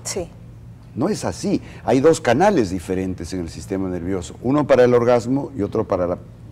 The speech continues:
Speaker 2: erección y otro para la eyaculación.
Speaker 1: Ujú. Y el
Speaker 2: Pero
Speaker 1: otro que es del placer, que
Speaker 2: la,
Speaker 1: está
Speaker 2: la,
Speaker 1: además
Speaker 2: eso,
Speaker 1: situado
Speaker 2: claro.
Speaker 1: acá, ¿verdad?
Speaker 2: La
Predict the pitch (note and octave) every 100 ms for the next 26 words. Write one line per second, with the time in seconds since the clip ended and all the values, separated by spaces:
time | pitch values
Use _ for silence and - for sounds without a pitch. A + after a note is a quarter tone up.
0 | - - F#2 - C3+ C#3 D#3+ - - -
1 | F#2 A2+ D3 D3+ G#2+ G#2 C3 A2+ G#2+ B2
2 | - - - F#2+ E2+ D#2+ C#2+ - E3+ D3+
3 | - A#3 A3 F#3 F3+ - - - - A3
4 | A3+ B3+ B3 A3+ A#3+ A3+ G3 - C#4+ -
5 | F3+ F#3+ A3 A#3+ - F#3+ F#3+ G#3+ - G#3+
6 | A3 G#3 G3+ A3 F3+ E3 A2 G#2+ A#2+